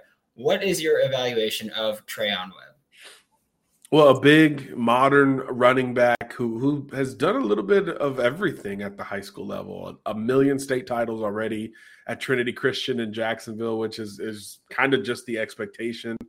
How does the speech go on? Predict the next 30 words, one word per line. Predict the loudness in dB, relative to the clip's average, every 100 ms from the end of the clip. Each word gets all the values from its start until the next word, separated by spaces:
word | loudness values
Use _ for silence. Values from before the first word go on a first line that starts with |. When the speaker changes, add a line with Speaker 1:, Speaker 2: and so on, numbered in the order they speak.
| _ _ _ -4
Speaker 2:
at | -4 -2 -4
this | -4 -6
point. | -4 0 0 -2 -6 -10
Uh, | -6 -6 -6
a | -6
kid | -2 2
who's | 2 4
well-traveled | 2 2 2 2 2
as | 0 -2
a |
recruit | -4 -4 -2 -2
as | -4 -4
well. | -2 -2 -2
Early | -4 -2 -2
commitment | -4 -6 -6 -6 -10
to |
Georgia. | -8 -4 -2 0 4 4 2 _ _ _ _
Then | -2
he | 0
jumped | 0 -2 0
on | 0
with | 0
Lincoln | -4 -4 -6
Riley | -4 -2 -2
at | -2
Oklahoma. | -4 -6 -2 -2 0 0
And | -2
then, | -6
of | -12
course, | -14 -16